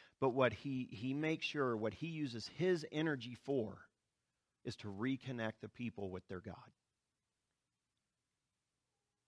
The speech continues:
And so, look with me. We're gonna start in Nehemiah chapter nine, verses one through four. And it says, "Now on the twenty-fourth day of this month, the people of Israel were assembled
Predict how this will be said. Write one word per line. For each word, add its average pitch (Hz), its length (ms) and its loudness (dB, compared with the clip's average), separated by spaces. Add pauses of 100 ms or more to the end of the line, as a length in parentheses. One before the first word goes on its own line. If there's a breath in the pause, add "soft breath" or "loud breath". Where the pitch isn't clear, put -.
(460)
And 123 160 2
so, 165 320 6
look 147 320 2
with 156 160 -2
me. 110 300 -2 (400)
We're 139 100 2
gonna 175 180 2
start 147 320 6
in 123 120 -2
Nehemiah 139 580 4
chapter 135 340 0
nine, 110 520 2
verses 113 360 -4
one 123 220 0
through 131 260 -4
four. 104 300 -2 (2250)
And 131 80 4
it 170 120 4
says, - 520 2 (640)
"Now 139 200 4
on 135 100 6
the 123 60 2
twenty-fourth 180 680 2
day 135 220 6
of 123 100 0
this 139 240 0
month, 110 320 0
the - 80 -6
people 180 400 0
of 123 120 4
Israel 127 520 2
were 123 180 2
assembled 120 680 0